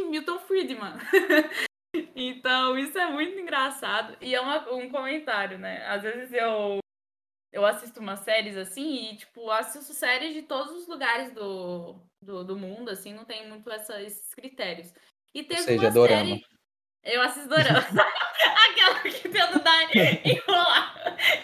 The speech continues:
Speaker 1: Assisto dorama. E
Speaker 2: Pode
Speaker 1: tem
Speaker 2: falar.
Speaker 1: uma... É, desculpa. E tem um dorama que ele é o.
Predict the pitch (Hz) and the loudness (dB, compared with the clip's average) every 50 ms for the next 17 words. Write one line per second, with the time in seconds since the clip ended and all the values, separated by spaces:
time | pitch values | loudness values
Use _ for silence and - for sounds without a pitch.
0 | - 539 - - 370 370 339 285 359 359 359 339 269 214 208 - - - - 508 | 2 0 0 0 -2 -4 -2 0 0 0 2 0 0 -2 -2 -4 -4 -4 -2 -2
1 | 494 - - - 175 170 175 170 165 151 - 139 123 117 117 120 131 - - - | -2 0 4 8 8 10 10 10 8 8 8 8 10 10 10 8 8 6 4 0
2 | - - - _ - 415 427 392 - - - 339 381 277 269 - - - - - | 0 -4 -10 _ -16 -10 -8 -8 -8 -4 -2 -2 -2 -2 -4 -8 -14 -12 -6 -2
3 | 403 311 285 - - - - - _ _ _ _ - 480 - - - - - - | -2 0 2 0 0 -2 -4 -20 _ _ _ _ 0 0 0 0 -4 -8 -4 -2
4 | 554 - - - - - 494 - - _ - 285 294 - 320 320 330 359 359 311 | -2 -2 -4 -6 -6 -6 -8 -8 -10 _ -8 -8 -8 -8 -8 -8 -6 -6 -6 -4
5 | 269 240 220 226 240 262 294 302 277 240 226 226 247 240 - 285 254 254 254 254 | -4 -2 -2 0 0 0 0 -2 -2 -4 -8 -8 -8 -8 -6 -6 -4 -2 0 0
6 | 247 247 240 240 247 240 240 240 240 240 233 226 220 208 196 185 185 175 | 2 2 2 0 -2 -4 -8 -10 -10 -8 -8 -8 -6 -6 -6 -6 -8 -10